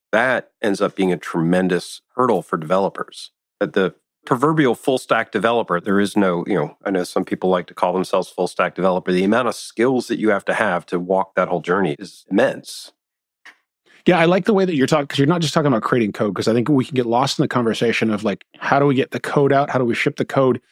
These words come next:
Speaker 2: When it's not just writing the code. Like you said, writing the code, not necessarily, I mean, there's creativity, there's art, there's architecture, there's all sorts of things that go into crafting what that looks like.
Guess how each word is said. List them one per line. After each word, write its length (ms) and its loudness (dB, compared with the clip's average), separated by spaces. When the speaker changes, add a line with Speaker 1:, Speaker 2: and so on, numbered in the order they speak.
Speaker 2:
When 400 4
it's 200 0
not 220 4
just 400 0
writing 400 2
the 80 0
code. 300 -2
Like 120 -6
you 60 -2
said, 240 0
writing 220 2
the 80 2
code, 360 0
not 220 2
necessarily, 460 2
I 20 2
mean, 140 2
there's 180 0
creativity, 600 2
there's 180 2
art, 300 0
there's 120 0
architecture, 560 -2
there's 140 -2
all 160 0
sorts 220 -6
of 80 -10
things 160 0
that 100 -2
go 160 0
into 260 -2
crafting 520 -2
what 100 -4
that 140 -4
looks 200 -6
like. 220 0